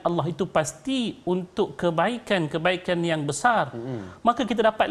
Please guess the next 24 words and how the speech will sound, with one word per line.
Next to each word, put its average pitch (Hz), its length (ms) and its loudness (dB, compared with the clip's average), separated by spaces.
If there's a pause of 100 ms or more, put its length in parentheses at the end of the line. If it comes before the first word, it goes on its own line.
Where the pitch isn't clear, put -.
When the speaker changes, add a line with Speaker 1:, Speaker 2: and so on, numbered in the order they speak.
Speaker 1:
lihat 202 200 2
bermula 196 400 2
daripada 196 560 2
Allah 190 240 2 (120)
menyatakan 220 680 0 (320)
Allah 175 300 4
telah 180 180 2 (120)
memilih 226 440 2 (140)
akan 180 260 -2
Adam 190 380 2 (100)
alaihi 170 240 0
salam, 190 480 0
semua 175 320 0
tahu. 160 160 2 (280)
Speaker 2:
Hmm. 120 200 -10
Speaker 1:
Bagaimana 160 320 4
Nabi 165 240 2
Adam 170 280 2
ni 180 80 2
dipilih 180 520 -2 (480)
daripada 165 320 2
sekalian 196 560 2 (140)
manusia-manusia 180 840 2
yang 165 160 4